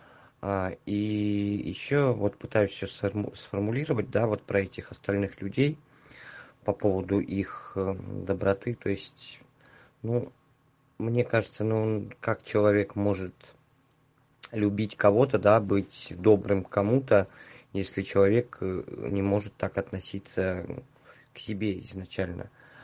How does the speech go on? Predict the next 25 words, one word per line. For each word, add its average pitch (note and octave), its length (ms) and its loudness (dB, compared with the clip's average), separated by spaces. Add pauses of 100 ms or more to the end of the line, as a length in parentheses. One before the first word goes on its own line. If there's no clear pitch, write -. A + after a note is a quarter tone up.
(160)
А F#2 120 2
в F2+ 80 -6
Дрисе A#2+ 400 -2
именно A2+ 480 2
вот A2 160 4
эта A2 180 0
вот G#2 140 2
черта, - 420 4
то D3+ 160 -4
есть - 320 -2
он G2+ 220 4
любил G2+ 380 2
себя A2+ 380 4
в - 60 -12
первым F#2 420 -4
делом, F2+ 380 -8 (720)
а, F#2 320 0
думал A2 440 6
о G2+ 80 6
себе, G#2 540 2 (1000)
а, F#2+ 140 -2
изначально, G2+ 720 4
то - 140 -2
есть - 380 -6
и G2 460 -2